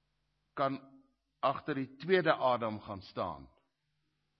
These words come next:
Want ons kan ons skuld op Jesus Christus gaan pak. Ons hoef nie onsself met slim antwoorde te probeer regverdig of te probeer verduidelik dat daar darm nog genoeg goed in ons is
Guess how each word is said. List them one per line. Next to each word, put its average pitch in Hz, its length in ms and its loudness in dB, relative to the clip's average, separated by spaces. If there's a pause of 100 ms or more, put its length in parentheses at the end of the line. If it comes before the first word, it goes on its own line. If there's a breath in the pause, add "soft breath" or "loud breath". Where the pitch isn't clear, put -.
(1700)
Want 113 200 -6
ons 135 240 -6
kan 135 160 0
ons 127 220 -6
skuld 151 260 -2
op 117 160 -6
Jesus 127 340 -6 (120)
Christus 156 440 -2
gaan 110 200 -6 (100)
pak. - 320 2 (240)
Ons 117 220 -6
hoef 127 180 -8
nie 196 100 -4
onsself 165 640 4 (580 soft breath)
met 127 200 -4 (100)
slim 185 320 4
antwoorde 156 560 2
te 139 100 -2
probeer 139 460 2
regverdig 151 720 6 (420 loud breath)
of 160 220 2
te 143 160 -4
probeer 143 400 2
verduidelik 135 520 0
dat 135 180 6
daar 135 200 6
darm 143 300 6
nog 147 220 -2
genoeg 147 360 0
goed 165 240 0
in 147 140 0
ons 143 240 -6
is 147 220 0